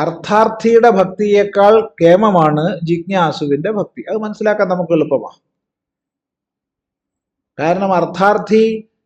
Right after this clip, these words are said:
എന്തെങ്കിലും ധ-, എന്തെങ്കിലും ഒരു പ്രയോജനം ആഗ്രഹിച്ചാണ് ഭജിക്കുന്നത്. പ്രയോജനം കിട്ടിയാലും ഭജനം നിർത്താം, പ്രയോജനം കിട്ടിയില്ലെങ്കിലും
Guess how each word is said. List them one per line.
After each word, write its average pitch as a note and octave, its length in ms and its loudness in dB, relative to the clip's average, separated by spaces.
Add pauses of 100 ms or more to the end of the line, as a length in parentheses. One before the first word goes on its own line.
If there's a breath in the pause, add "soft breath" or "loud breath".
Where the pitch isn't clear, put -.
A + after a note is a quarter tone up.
(280)
എന്തെങ്കിലും G3 480 -2
ധ-, F3+ 220 2
എന്തെങ്കിലും G3+ 440 0
ഒരു G#3 140 2
പ്രയോജനം G#3 600 4 (100)
ആഗ്രഹിച്ചാണ് F#3+ 640 0 (100)
ഭജിക്കുന്നത്. D#3+ 600 -2 (720)
പ്രയോജനം G3 600 2
കിട്ടിയാലും G#3+ 600 2
ഭജനം G3 360 2
നിർത്താം, F3+ 380 2 (420)
പ്രയോജനം F3+ 540 2
കിട്ടിയില്ലെങ്കിലും G#3+ 880 2